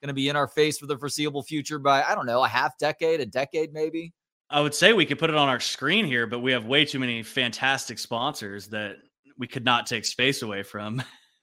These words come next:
Speaker 1: We love all of our sponsors. It is a little bit of a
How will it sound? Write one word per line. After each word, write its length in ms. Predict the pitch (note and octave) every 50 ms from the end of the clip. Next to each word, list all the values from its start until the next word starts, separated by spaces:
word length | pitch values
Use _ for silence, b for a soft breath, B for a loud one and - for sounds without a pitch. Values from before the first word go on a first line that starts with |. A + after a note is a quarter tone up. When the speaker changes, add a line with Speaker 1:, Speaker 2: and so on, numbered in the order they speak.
| _
Speaker 1:
We 120 | - C#3 C#3
love 400 | C3+ C#3 D3 D3+ D#3+ E3 D#3 D3+ -
all 180 | D#3+ D#3 D#3 D#3
of 80 | D#3
our 140 | D#3 D#3+ D#3
sponsors. 760 | C#3+ - - D#3 D3+ D#3 D#3 D3 - E3+ F3 F3+ F3 - - -
It 80 | D#3+ D#3
is 160 | E3 D#3 C3+
a 60 | D#3+
little 160 | D#3+ D#3+ D#3+ D#3
bit 120 | D#3+ D#3+
of 120 | D#3+ C#3+
a 260 | D3+ D#3 D3+ D3+ D3+